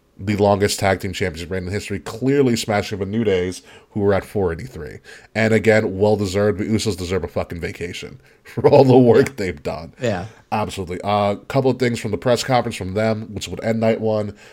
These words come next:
Speaker 1: Um, Kevin Owens, when he wasn't eating a Snickers, said that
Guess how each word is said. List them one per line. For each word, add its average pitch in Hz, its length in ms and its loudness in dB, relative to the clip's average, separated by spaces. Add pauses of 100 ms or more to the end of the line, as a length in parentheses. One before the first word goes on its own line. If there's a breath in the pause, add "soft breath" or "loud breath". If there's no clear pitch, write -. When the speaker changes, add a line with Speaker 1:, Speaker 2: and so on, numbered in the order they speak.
(200 loud breath)
Speaker 1:
Um, 95 640 -2 (1080)
Kevin 139 360 4
Owens, 107 320 4
when 95 160 2
he 98 80 0
wasn't 95 400 -2
eating 92 260 -4
a 78 60 -6
Snickers, 107 640 -2 (480 loud breath)
said 98 540 2 (220)
that 92 580 0